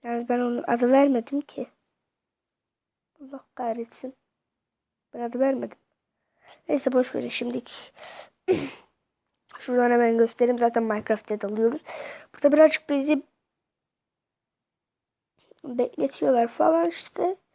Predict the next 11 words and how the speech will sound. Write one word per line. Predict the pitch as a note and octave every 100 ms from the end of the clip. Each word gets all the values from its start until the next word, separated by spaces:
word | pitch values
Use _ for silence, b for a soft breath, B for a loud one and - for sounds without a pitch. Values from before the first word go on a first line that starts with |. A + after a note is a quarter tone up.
| b b _
Burada | D4 D4+
da | D#4
bu | D4
arada | C#4 C4+
skill'ler | - - C4+ B3 B3
falan | B3 - C4 C4 B3+
var. | C4+ - _ _ _ _ _ _ _ _ _ _ _ _ _
Çıkalım | _ C4 A#3+
neyse. | A#3 A#3+ C#4 - _ _ _ _ _ _ _ _ _ _ -
Şu | - D4
at, | C#4 C4+